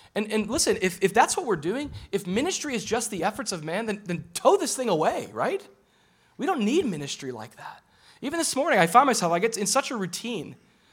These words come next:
I'm preparing my sermon, and I say my prayer, but it's like, I just stopped and I said, "Jesus,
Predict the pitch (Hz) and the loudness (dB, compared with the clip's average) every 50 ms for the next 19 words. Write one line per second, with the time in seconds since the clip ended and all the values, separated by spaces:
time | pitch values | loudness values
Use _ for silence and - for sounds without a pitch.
0 | _ _ 160 156 170 170 175 - 202 208 208 208 208 202 - 196 196 202 208 190 | _ _ -12 -10 -10 -10 -4 -2 -2 0 0 0 0 -2 -2 -2 -2 -4 -2 -2
1 | 185 196 202 - 214 214 202 196 196 - - 196 190 - - - - _ - 202 | -4 -4 -4 -4 -2 -2 -2 -2 -4 -6 -8 -8 -8 -8 -14 -20 -12 _ -2 -2
2 | 214 214 233 220 196 202 - - - - _ _ _ _ _ _ _ _ _ _ | 0 4 4 4 4 2 -6 -18 -20 -20 _ _ _ _ _ _ _ _ _ _
3 | _ _ _ _ _ _ _ 185 185 311 - - - 214 226 233 226 202 190 - | _ _ _ _ _ _ _ -10 -6 -4 -4 0 4 4 4 4 2 -6 -6 -6
4 | 196 156 - - 185 220 214 226 208 - - - | -8 -10 -10 -10 -10 -10 -10 -12 -12 -14 -14 -16